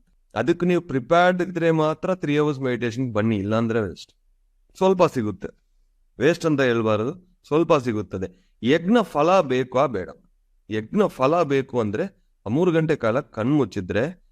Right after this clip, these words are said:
ಏನೇ ಆದ್ರೂನು ಓಕೆ ಅಂದ ತಕ್ಷಣನೇ ಓಪನ್ ಮಾಡ್ಬೇಕು. ಫಸ್ಟ್ ಒನ್ ಅವರ್ ಏನಾಗುತ್ತೆ ಅಂದ್ರೆ ನಮ್ಮ ಬಾಡಿ, ನಮ್ಮ ಮೈಂಡ್ ಅಲ್ಲಿ ಗ್ರೂಪ್ಗೆ ಸೆಟ್ ಆಗುತ್ತದೆ.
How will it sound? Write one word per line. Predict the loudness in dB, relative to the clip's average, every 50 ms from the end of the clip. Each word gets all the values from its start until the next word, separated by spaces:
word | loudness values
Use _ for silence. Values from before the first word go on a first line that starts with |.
| _ _
ಏನೇ | -4 -2 0 0 2 2 2
ಆದ್ರೂನು | 4 2 0 -2 -4 -6 -6 -6 -8 -8 -10 _ _ _ -6
ಓಕೆ | -4 -2 -2 -2 -2 -2 0 0
ಅಂದ | 2 2 0 -2 -4 -4 -6
ತಕ್ಷಣನೇ | -6 -6 -6 -8 -4 -2 -2 0 0 0 0 0
ಓಪನ್ | 2 2 0 0 -2 -2 -2
ಮಾಡ್ಬೇಕು. | -2 -2 -4 -6 -8 -8 -10 _ _ _ _ _ _
ಫಸ್ಟ್ | -2 -2 -2 -2 -2 -2 0
ಒನ್ | 2 2 2 2 2 2
ಅವರ್ | 2 2 0 0
ಏನಾಗುತ್ತೆ | 0 0 0 0 2 0 0 0 -4 -6 -6 -8
ಅಂದ್ರೆ | -8 -6 -6 -4 -4 -4 -6 -6 _ _ _ _ _ _ _ -4
ನಮ್ಮ | 0 0 0 2 2 2 0 0
ಬಾಡಿ, | 0 -2 -2 0 0 0 0 0 0 -2 -2 -4 -8 -12 _ _ _ _ _ _ _ _ _ _ _ _ _ _ _ _ _ _
ನಮ್ಮ | -10 -6 -4 -2 0 2 2 2 2 2 2
ಮೈಂಡ್ | 0 2 2 2 2 2 2 0 0 -2 -4 -14 _ _ _ _ _ _ -2
ಅಲ್ಲಿ | -2 0 2 2 0 -2
ಗ್ರೂಪ್ಗೆ | -2 -2 -2 -2 -2 -2 -4 -6 -10 -6 -2 -2 -2 -2 -4 -8 _ _ _ _ _ _ _ _ _ _ _ _ _ _ _ _ _ _ -6 -4
ಸೆಟ್ | -4 -4 _ 2 4
ಆಗುತ್ತದೆ. | 4 4 2 0 -4 -6 -10 -14 -14 -16 _